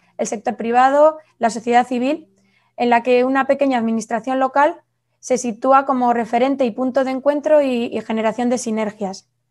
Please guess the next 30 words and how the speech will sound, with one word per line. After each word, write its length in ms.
También 360
creemos 300
que 60
estamos 280
consiguiendo, 840
eh, 260
aumentar 480
las 140
posibilidades 800
de 160
seguir 300
trabajando 480
en 100
materia 320
arqueológica 560
en 60
nuestro 280
territorio 600
y 100
posibilitando 720
el 60
abordaje 480
de 80
proyectos 640
cada 260
vez 260
un 120
poquito 320
más 400
ambiciosos. 800